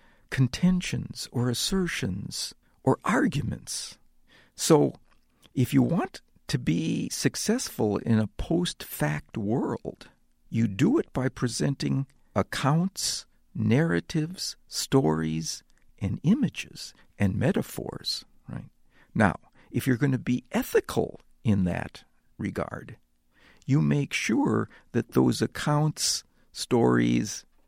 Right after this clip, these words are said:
metaphors, <laughs> and so on reflect the facts. You still have to know the facts, but the idea that the facts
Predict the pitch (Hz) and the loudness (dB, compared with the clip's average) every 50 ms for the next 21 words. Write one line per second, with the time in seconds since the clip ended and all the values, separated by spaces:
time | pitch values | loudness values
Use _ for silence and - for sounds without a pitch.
0 | _ _ _ 143 - 110 107 110 - - - 110 107 104 - - 117 - - - | _ _ _ 0 0 2 2 0 -4 -2 -2 0 0 2 2 0 0 0 0 -2
1 | - 107 117 117 113 - 113 104 95 107 - - _ _ _ _ _ - _ _ | 0 0 0 0 0 -2 -2 -2 -4 -6 -8 -14 _ _ _ _ _ -20 _ _
2 | - - - - _ _ _ _ _ - 113 117 - - - 135 143 139 - - | -20 -20 -20 -20 _ _ _ _ _ 0 2 2 2 2 0 0 0 0 -2 -4
3 | - 117 - - - 165 196 - - - - - - - - - - - _ _ | -4 -4 -4 -2 -2 -2 -2 -2 -6 -12 -14 -14 -14 -12 -12 -12 -14 -18 _ _
4 | _ _ _ _ _ _ _ _ _ - - - - - - - 202 - - - | _ _ _ _ _ _ _ _ _ -4 -4 -2 0 -2 2 4 4 4 6 6
5 | 202 175 175 - - 160 156 147 147 147 147 147 131 120 123 - - 156 170 170 | 4 2 2 2 2 4 4 6 6 6 6 4 4 4 0 0 2 0 2 2
6 | 117 78 - - - - - - - - - - - - 113 - _ _ _ _ | 2 0 -2 -6 -12 -14 -14 -16 -20 -20 -20 -2 0 0 0 0 _ _ _ _
7 | _ - 117 113 113 101 101 104 98 98 92 117 135 185 208 208 185 151 104 101 | _ 0 2 4 4 4 4 2 0 0 0 2 2 4 2 2 2 2 0 0
8 | - - 95 - - - - - 90 98 107 127 - - - - - | 0 -4 -6 -8 -6 -12 -4 -2 -2 0 0 -2 -4 -4 -6 -6 -6